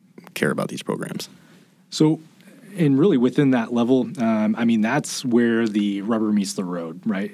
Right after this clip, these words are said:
Speaker 2: Um, your, your sergeant, your staff sergeant, they are, uh, for, you know,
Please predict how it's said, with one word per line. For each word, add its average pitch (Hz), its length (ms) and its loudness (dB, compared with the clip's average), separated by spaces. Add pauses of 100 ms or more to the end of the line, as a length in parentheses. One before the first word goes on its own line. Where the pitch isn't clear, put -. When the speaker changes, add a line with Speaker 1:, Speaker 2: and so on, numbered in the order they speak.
(160)
Speaker 2:
Um, 98 360 -4
your, 98 200 0
your 101 240 -6
sergeant, 117 500 0
your 104 140 -4
staff 104 340 -4
sergeant, 95 460 -2
they 120 200 0
are, 101 380 -4 (540)
uh, 98 560 -4
for, 101 560 -6 (100)
you 139 160 -6
know, 98 200 -14